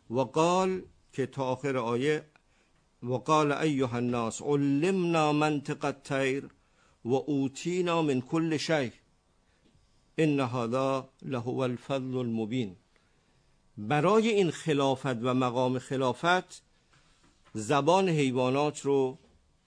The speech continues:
به داوود و سلیمان دادیم و «اوتینا من کل شیء.»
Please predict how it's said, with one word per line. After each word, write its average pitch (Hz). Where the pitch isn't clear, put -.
به 127
داوود 123
و 127
سلیمان 120
دادیم 147
و 151
«اوتینا 208
من 180
کل 196
شیء.» 180